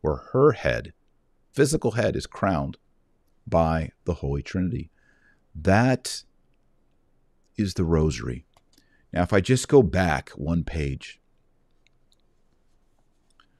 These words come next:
Mary says,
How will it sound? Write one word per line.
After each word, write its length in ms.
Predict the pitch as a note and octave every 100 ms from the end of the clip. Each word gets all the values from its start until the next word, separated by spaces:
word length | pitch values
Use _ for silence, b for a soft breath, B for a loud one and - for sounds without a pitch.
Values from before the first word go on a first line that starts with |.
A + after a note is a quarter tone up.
| _ _ - - - - _ _ _ _ _ _ _ _ _ - _ _
Mary 340 | F#2 A2 A#2
says, 680 | A2 G2+ D#2 D2 C#2 -